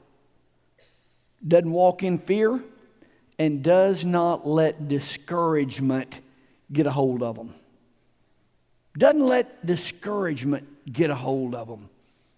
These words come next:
You gotta walk in courage. I, I don't know, I just looked up that word courage in the dictionary just a few minutes ago.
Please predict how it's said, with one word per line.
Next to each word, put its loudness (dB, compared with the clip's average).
You -2
gotta 4
walk 2
in -4
courage. -10
I, 2
I 4
don't -2
know, -4
I -2
just -6
looked -2
up 0
that 0
word -4
courage -4
in -2
the -4
dictionary -2
just -6
a -20
few -4
minutes -2
ago. -8